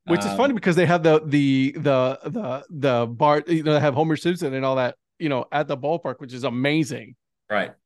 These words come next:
Speaker 2: Yeah, so something related to The Simpsons, I'm sure. That, that would be my answer.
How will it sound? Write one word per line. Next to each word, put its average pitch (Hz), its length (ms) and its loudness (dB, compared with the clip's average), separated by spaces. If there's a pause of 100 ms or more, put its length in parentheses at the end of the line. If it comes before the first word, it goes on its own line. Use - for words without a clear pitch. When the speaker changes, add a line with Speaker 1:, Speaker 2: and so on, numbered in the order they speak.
(1300)
Speaker 2:
Yeah, 135 120 0
so 139 160 -2
something 196 340 -2
related 139 360 0
to 131 60 -10
The 113 80 -6
Simpsons, 104 420 -6
I'm 95 100 -4
sure. 90 360 -8
That, 101 220 -8
that 104 120 -2
would 98 80 -2
be 98 100 -4
my 90 160 -6
answer. 90 380 -14